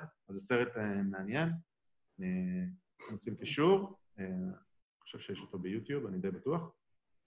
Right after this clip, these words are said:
אה, ואני אגיד עוד, עוד דבר אחד, המאמר שלך,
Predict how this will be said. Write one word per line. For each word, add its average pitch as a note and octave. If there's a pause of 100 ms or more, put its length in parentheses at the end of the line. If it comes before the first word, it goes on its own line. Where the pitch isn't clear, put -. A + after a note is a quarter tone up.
(560)
אה, G2+ (140)
ואני G#2+
אגיד A2
עוד, A#2+
עוד B2
דבר B2+
אחד, E3+ (120)
המאמר A2+
שלך, B2